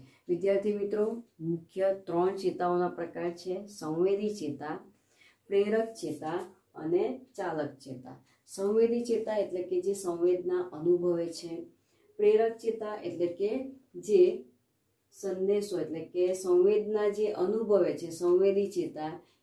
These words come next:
એ સંવેદી ચેતાનો સંદેશો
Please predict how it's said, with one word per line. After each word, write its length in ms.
એ 160
સંવેદી 600
ચેતાનો 1080
સંદેશો 480